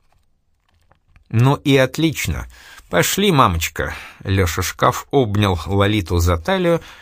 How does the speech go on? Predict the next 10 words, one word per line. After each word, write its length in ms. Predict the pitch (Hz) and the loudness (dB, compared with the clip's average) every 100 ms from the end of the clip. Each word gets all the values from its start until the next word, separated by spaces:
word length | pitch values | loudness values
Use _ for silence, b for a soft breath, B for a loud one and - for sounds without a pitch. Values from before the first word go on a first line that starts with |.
| B B | B B
и, 120 | - 139 | -4 -2
подхватив 680 | - 131 - 120 - 110 | 0 -2 2 2 2 -4
словно 360 | - 104 98 90 | 0 0 2 0
пушинку, 640 | 80 98 - 156 170 - | -2 -4 -2 -2 -4 -4
потащил 500 | - - 76 - 117 | -4 -4 -6 -4 -2
из 140 | 90 - | -4 -4
комнаты. 520 | 76 73 73 69 - - _ _ _ _ _ _ _ _ _ _ _ _ _ _ _ _ _ _ _ - | -8 -8 -10 -12 -14 -18 _ _ _ _ _ _ _ _ _ _ _ _ _ _ _ _ _ _ _ 0
«Ну 160 | 120 | 2
и 100 | 151 | 4
баба», 460 | 123 85 78 87 | 2 0 0 -4